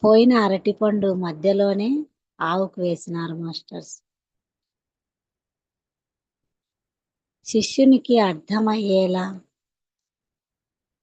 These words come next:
వివేకానందులు బోధించారు.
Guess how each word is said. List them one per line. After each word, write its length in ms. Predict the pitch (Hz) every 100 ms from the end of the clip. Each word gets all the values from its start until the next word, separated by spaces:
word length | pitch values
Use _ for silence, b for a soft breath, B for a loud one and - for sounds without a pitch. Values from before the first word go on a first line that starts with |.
| _ _
వివేకానందులు 960 | 220 190 196 220 220 208 196 185 175 170 165
బోధించారు. 840 | 160 165 170 175 - 170 156 185